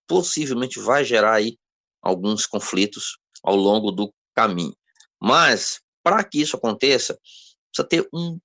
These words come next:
ótimo relacionamento entre os cônjuges, e aí marido e mulher, e o sogro, a sogra, que vão tá morando aí nesse mesmo ambiente.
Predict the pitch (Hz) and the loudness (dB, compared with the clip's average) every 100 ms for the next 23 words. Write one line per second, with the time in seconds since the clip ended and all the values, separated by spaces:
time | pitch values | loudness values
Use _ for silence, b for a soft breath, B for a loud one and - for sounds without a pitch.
0 | - 180 180 151 143 139 127 131 117 107 | 0 0 0 -4 -2 -2 -2 0 0 0
1 | 110 113 107 - 98 - 123 139 143 135 | -2 -2 -2 -2 -2 0 2 4 2 -2
2 | 104 87 82 107 101 82 85 85 98 95 | 0 2 2 2 -4 -8 -4 0 0 -2
3 | 82 90 120 - _ b b _ 95 107 | 0 4 4 2 _ b b _ -4 -2
4 | 113 - 104 117 92 - - 90 98 95 | 0 2 2 2 2 0 4 4 4 0
5 | 92 90 90 85 - _ - 98 90 90 | -4 -4 -2 -4 -4 _ -4 2 4 4
6 | 87 90 90 95 82 85 95 95 - _ | 2 0 -2 -4 -2 -2 -2 -4 -6 _
7 | _ _ _ - 110 113 113 80 - - | _ _ _ -2 0 0 -2 -4 -6 -14